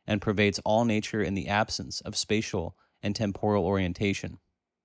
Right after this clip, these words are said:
For Bauman, the void is validated as the correct standard of comparison because its reality is both empirical and universal. Knowledge of the void is innate and involuntary, something that we know with absolute certainty.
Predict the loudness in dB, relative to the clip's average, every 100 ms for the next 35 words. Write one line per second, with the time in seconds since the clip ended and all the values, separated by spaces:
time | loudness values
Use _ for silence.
0 | _ _ _ _ _ _ _ _ _ _
1 | _ 2 8 10 10 8 4 6 4 4
2 | 4 8 8 10 8 6 4 0 -4 -4
3 | 0 0 0 -2 0 0 -2 -4 0 2
4 | 2 -2 -4 -2 -2 0 0 4 6 6
5 | 4 -2 -4 0 2 2 -2 -8 -6 -4
6 | 2 4 4 2 0 0 -2 -2 0 0
7 | 2 2 2 -2 -6 -16 _ _ _ _
8 | _ _ _ _ _ _ 6 8 6 4
9 | 4 6 6 6 4 -2 0 2 2 0
10 | -2 -4 0 2 4 4 4 2 0 -2
11 | -2 -6 -12 _ 0 2 4 4 4 2
12 | 0 -2 -2 4 8 8 6 -2 -16 _
13 | -4 0 2 2 0 -2 -2 0 -2 -2
14 | -8 -10